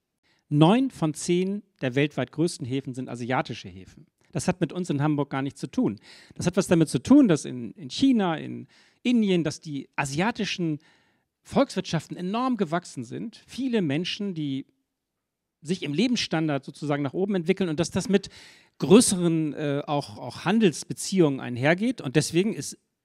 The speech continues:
Shanghai der größte Hafen der Welt geworden. Was wir eher haben, ist, dass wir im europäischen Vergleich zwischen Rotterdam, Antwerpen und Hamburg,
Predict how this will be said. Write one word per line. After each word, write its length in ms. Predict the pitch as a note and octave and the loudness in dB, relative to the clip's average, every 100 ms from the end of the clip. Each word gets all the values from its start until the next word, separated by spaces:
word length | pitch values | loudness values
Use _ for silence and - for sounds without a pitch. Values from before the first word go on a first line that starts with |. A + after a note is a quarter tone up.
| _ _ _ _ | _ _ _ _
Shanghai 720 | - - A#2 G2+ G#2+ B2 G3 G3 | -10 -8 -6 -8 0 2 2 -2
der 200 | A#2+ A2 | -4 -6
größte 540 | - C3 G3+ - G3 | -4 -2 -2 -2 -6
Hafen 300 | A#2+ A2 C#3 | -6 -6 -4
der 100 | D#3 | -4
Welt 180 | A#3+ - | -6 -8
geworden. 380 | G#2 G#2 F#2+ A2 _ _ _ _ _ - _ _ _ _ | -14 -14 -16 -20 _ _ _ _ _ -20 _ _ _ _
Was 260 | B2+ F#3 - | 0 0 2
wir 140 | F3 | 0
eher 260 | G#3 C4 G3 | 4 4 4
haben, 260 | C#3 D3 | 2 2
ist, 180 | D#3+ - | -2 -4
dass 180 | F3 - | -6 -4
wir 260 | E3 D3+ - _ _ _ _ - | -2 -2 -2 _ _ _ _ -6
im 140 | F3+ | -4
europäischen 520 | C#3+ C3 - C4+ - | 0 -2 2 0 0
Vergleich 600 | - A#2+ A2+ G2+ - - _ _ _ _ | -6 -8 -8 -12 -16 -20 _ _ _ _
zwischen 360 | - D3 D3 B2 | -12 -10 -8 -4
Rotterdam, 460 | B2+ B2+ A#2+ F#3+ | -4 -2 0 0
Antwerpen 520 | D#3 C3 C#3 D3 D3 B2+ | 0 -4 0 0 0 -8
und 360 | A#2 G#2+ - | -10 -12 -4
Hamburg, 540 | B3 A#3+ A2+ G2+ - | 2 2 2 -6 -12